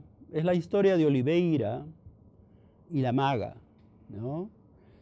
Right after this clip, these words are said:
Eh, que es, eh, una especie de la, de historia de amor surrealista o postsurrealista entre un artista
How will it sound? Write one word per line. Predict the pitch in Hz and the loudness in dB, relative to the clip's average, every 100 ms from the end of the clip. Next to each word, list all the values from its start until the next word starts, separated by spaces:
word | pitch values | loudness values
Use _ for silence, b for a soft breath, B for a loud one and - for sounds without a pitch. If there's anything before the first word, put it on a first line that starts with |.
| b - - | b -20 -8
Eh, | 170 156 147 143 135 127 127 123 123 123 120 - | 0 2 4 4 2 2 0 0 0 -2 -4 -6
que | 147 156 190 | 0 2 2
es, | 185 - - | 0 -10 -10
eh, | 165 143 139 | 0 2 2
una | 156 165 | 2 0
especie | - 180 185 165 | 0 0 2 2
de | 151 | 2
la, | 139 127 127 | 0 0 0
de | 135 | 0
historia | 123 - 180 180 165 151 135 131 123 139 - | -2 -2 0 2 2 2 0 -2 -6 -10 -8
de | 135 | -4
amor | 131 165 190 180 165 | 0 2 2 2 -2
surrealista | - 151 131 135 190 - - 151 | -4 -4 0 0 -2 -4 -2 0
o | 131 | 0
postsurrealista | 175 156 156 147 170 - - 143 - - b b b b b - | -2 -4 -2 0 -2 -4 -6 -6 -8 -18 b b b b b -4
entre | 139 151 | 0 2
un | 196 | 2
artista | 190 185 220 220 - - 151 160 | 0 0 -2 -2 -4 -6 -4 -4